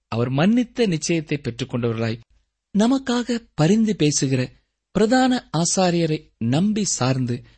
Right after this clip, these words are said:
வாழ்க்கை நடத்த நம்மை அர்ப்பணம் செய்வோம்.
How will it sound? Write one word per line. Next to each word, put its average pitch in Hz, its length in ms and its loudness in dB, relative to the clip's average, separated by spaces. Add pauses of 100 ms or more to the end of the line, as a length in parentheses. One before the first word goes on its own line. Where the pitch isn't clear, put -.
(260)
வாழ்க்கை 151 460 0
நடத்த 113 460 -2 (280)
நம்மை 113 400 0
அர்ப்பணம் 110 400 -4
செய்வோம். 98 560 -4